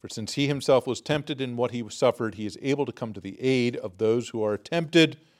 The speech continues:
There's one God and one mediator between God and men,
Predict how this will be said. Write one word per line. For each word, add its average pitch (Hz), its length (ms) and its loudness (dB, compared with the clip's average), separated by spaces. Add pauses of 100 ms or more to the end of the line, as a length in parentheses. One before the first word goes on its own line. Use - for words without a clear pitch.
(440)
There's - 220 -20
one 107 240 -4
God 110 340 8
and 87 140 -10
one 95 220 -8
mediator 101 500 -6
between 92 460 -12
God 101 480 -2
and 85 220 -14
men, 101 400 -4